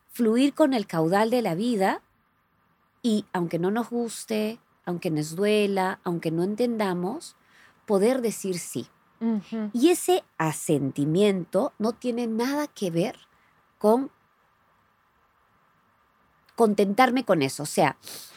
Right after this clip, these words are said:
Speaker 2: Hmm.
Speaker 1: eh, muchas veces me dicen, "Pero Marita, es un pensamiento mediocre. O sea, si, si no logras un puesto de trabajo, entonces le dices sí a la vida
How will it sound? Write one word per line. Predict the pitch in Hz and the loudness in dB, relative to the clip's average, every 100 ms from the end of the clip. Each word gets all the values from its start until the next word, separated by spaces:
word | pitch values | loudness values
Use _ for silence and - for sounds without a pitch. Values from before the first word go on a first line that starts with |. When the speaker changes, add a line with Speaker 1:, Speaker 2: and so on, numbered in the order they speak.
| - | -8
Speaker 2:
Hmm. | 240 214 180 165 _ _ - | -4 -4 -4 -8 _ _ 0
Speaker 1:
eh, | 170 165 | 2 2
muchas | 190 220 247 | -2 -2 0
veces | 247 262 | 0 0
me | 240 208 | 0 -2
dicen, | 220 - 233 | -2 -4 -4
"Pero | 226 214 | -4 -2
Marita, | 214 247 240 | -2 -2 -2
es | 233 | -4
un | 269 | -2
pensamiento | 294 - 233 208 220 233 254 | -4 -2 -2 -2 -2 -4 -2
mediocre. | 247 214 233 269 214 170 | -2 0 0 0 0 -4
O | 185 | -4
sea, | - 196 190 - - _ | 0 0 -2 -10 -20 _
si, | - 240 214 - | -8 -4 -4 -4
si | 190 - 214 202 196 - _ _ _ | -8 -6 -4 -4 -6 -8 _ _ _
no | 226 262 | 2 4
logras | 269 269 277 | 6 4 2
un | 254 | 0
puesto | 254 262 269 | 0 0 -2
de | 254 | 0
trabajo, | 233 233 240 247 | 2 4 4 2
entonces | 226 226 269 | -4 -2 0
le | 254 | 0
dices | 226 233 247 | 0 0 -4
sí | - 262 | 0 4
a | 262 | 4
la | 247 | 4
vida | 254 247 233 262 | 4 4 4 2